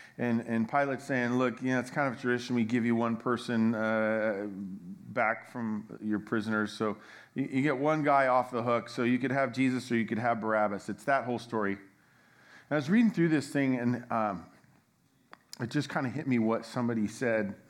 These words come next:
what the crowd said, all the people answered. Verse twenty-five. Because Pilate says,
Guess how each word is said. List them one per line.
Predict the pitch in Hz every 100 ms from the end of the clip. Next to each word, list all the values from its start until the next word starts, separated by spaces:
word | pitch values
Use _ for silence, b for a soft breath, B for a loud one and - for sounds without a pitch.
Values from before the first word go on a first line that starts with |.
| - - _ _ _ _ _ _ _
what | - 107
the | 104
crowd | - 117 120 104
said, | 117 101
all | 95 117
the | 110
people | - 131 123 117 107
answered. | 110 117 113 107 92
Verse | 113 113 - B B B B B
twenty-five. | - 131 123 123 113 104 90 - _ _ _ _ _ _ _ _ _ _ _ _ _ _ _ _ _ _ b b b 127
Because | 135 127
Pilate | - 151 151 139
says, | 139 127 117